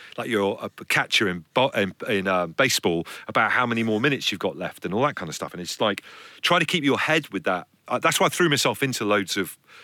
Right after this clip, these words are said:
junkets, 'cause I thought, "I wanna try and get these right."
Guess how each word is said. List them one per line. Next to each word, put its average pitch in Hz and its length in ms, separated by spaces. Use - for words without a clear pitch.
junkets, 135 560
'cause - 120
I 98 60
thought, 104 220
"I 104 40
wanna 147 180
try 127 200
and 101 100
get - 180
these 90 340
right." 117 300